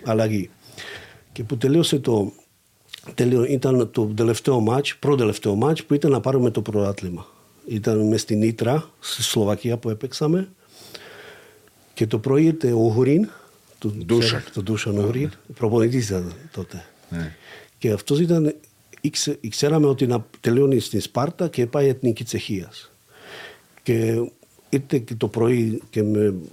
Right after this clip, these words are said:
Speaker 1: πήρε στην πλευρό και μου λέει, «Ιώζεφ, θέλω να σκεφτείς σοβαρά να πάρεις την τσέχικη υπηκότητα».
Speaker 2: Οι,
Speaker 1: Γιατί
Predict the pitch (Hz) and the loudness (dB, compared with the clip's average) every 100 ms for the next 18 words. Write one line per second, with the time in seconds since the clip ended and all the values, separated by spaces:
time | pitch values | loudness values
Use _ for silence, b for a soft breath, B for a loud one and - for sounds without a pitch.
0 | - 127 110 - 98 104 104 147 135 123 | -4 0 0 -2 -2 0 0 0 0 2
1 | 123 120 120 113 104 151 143 120 - - | 2 4 4 2 2 2 4 2 -4 -6
2 | 135 - 107 101 120 143 117 107 123 120 | -6 -2 -2 0 0 0 -2 -2 -2 -2
3 | - 101 - 127 107 95 98 98 - 101 | -4 -4 -2 -2 -4 -6 -6 -6 -6 -6
4 | 113 113 156 214 - _ _ _ b b | -6 -4 -4 -4 -10 _ _ _ b b
5 | b b b b b _ _ 123 98 117 | b b b b b _ _ 0 0 -2
6 | - | -6